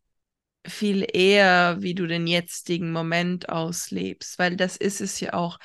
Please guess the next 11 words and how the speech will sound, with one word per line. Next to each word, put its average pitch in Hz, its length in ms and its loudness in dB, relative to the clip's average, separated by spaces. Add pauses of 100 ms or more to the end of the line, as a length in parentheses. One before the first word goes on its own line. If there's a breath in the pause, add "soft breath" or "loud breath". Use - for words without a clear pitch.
(300 loud breath)
wenn, 190 480 2 (100)
erst 190 480 4
dann, 208 320 2
wenn 185 240 -2
du 202 200 -2
deinen 185 760 -2
Seelenweg, 185 800 2
also 175 220 -4
diese 185 280 -4
Energie 175 520 -2
verkörperst, 220 1120 -2